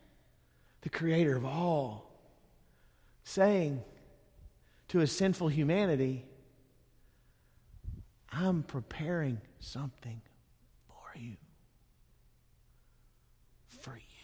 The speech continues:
Salvation is beautiful.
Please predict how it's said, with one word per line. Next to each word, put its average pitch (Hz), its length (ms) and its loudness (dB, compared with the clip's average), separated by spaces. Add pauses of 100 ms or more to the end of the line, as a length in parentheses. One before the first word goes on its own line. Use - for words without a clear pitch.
(2750)
Salvation 139 800 0 (960)
is 151 520 -8 (1400)
beautiful. 226 560 0